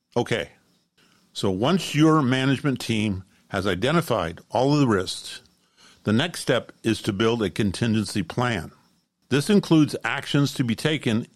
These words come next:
in the event the contingency actually occurs. For example, if you're an international company with employees in high-risk areas, do you have plans for dealing with kidnappings or terrorist attacks?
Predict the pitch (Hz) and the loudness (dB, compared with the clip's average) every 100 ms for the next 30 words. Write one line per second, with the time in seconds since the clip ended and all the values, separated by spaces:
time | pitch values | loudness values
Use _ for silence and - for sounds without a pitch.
0 | - 120 117 107 98 131 113 - 135 110 | -4 0 2 2 0 -2 -2 -4 -2 0
1 | 131 131 131 117 127 - - 104 117 - | 0 0 0 -2 -4 -4 -6 -8 -8 -6
2 | 117 120 113 - 131 80 - - - _ | -2 0 0 0 0 -2 -10 -20 -20 _
3 | _ _ _ _ - 120 135 135 135 147 | _ _ _ _ -2 2 2 2 0 0
4 | - - - 95 92 120 135 120 123 131 | -2 -10 -6 -4 0 2 2 2 2 2
5 | 131 - 156 180 185 143 110 98 101 92 | 0 2 2 2 2 2 2 2 0 -4
6 | - 131 143 147 127 113 90 123 143 147 | 0 2 4 2 0 -4 -4 -2 0 2
7 | 151 131 160 165 156 98 71 - - _ | 2 0 0 0 2 0 -4 -12 -14 _
8 | _ 117 113 123 190 175 160 160 160 - | _ 2 4 6 6 6 4 0 -2 0
9 | 151 147 175 - 139 107 135 156 143 120 | 2 2 2 0 0 2 4 4 4 2
10 | - 143 135 139 131 165 160 - 104 - | -2 0 0 -2 0 2 0 0 -4 -4
11 | - 139 151 147 - 143 160 156 - - | -4 0 2 0 -6 -4 -2 -2 -6 -14
12 | - | -16